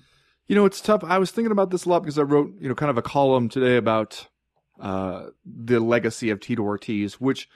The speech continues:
I think would be really easy to misconstrue. And I, I almost think that we should resist thinking that we have to come up with one answer for it, because when you've been in the, in the game for twenty goddamn years, it would stand to reason that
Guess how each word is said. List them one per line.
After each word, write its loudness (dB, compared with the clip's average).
I -10
think -2
would -2
be 0
really 2
easy -2
to 2
misconstrue. 2
And 2
I, 2
I 2
almost 2
think 2
that 4
we 2
should 0
resist 0
thinking -4
that 0
we -2
have -4
to -6
come -2
up -4
with -4
one 0
answer -4
for -6
it, -10
because 2
when 0
you've 4
been 4
in 2
the, -2
in 0
the 2
game 2
for -2
twenty 4
goddamn 4
years, 4
it 0
would 2
stand 0
to 4
reason 2
that 0